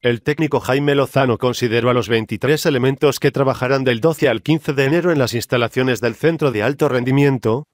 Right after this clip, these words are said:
car, de la Federación Mexicana de Fútbol, F M F, y realizará cinco sesiones de entrenamiento, cuatro en cancha y una en gimnasio. El cuadro mexicano quedó ubicado en el grupo del preolímpico en el que medirá fuerzas con sus similares de Estados Unidos,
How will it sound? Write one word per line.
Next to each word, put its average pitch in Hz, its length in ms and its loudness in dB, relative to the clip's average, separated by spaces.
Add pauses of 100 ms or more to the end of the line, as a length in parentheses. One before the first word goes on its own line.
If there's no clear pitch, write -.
car, 139 260 0 (180)
de 127 140 -2
la 123 140 0
Federación 117 580 0
Mexicana 143 540 0
de 127 100 0
Fútbol, 117 480 0 (260)
F 120 300 0
M 107 180 -2
F, 139 500 2 (200)
y 135 100 0
realizará 127 560 0
cinco 156 360 0
sesiones 143 420 -2
de 123 80 0
entrenamiento, 131 880 0 (220)
cuatro 135 380 0
en 107 100 0
cancha 131 360 -2
y 143 80 2
una 151 140 2
en 143 100 -2
gimnasio. 127 600 -4 (360)
El 120 180 -4
cuadro 120 300 0
mexicano 120 500 -2
quedó 113 240 0
ubicado 117 400 0
en 117 80 0
el 107 140 -2
grupo 147 320 0
del 117 160 0
preolímpico 123 640 -2
en 135 80 2
el 117 100 -2
que 120 140 -2
medirá 120 320 0
fuerzas 185 400 -2
con 143 180 2
sus 143 240 -2
similares 139 480 0
de 120 80 0
Estados 135 400 -2
Unidos, 135 640 0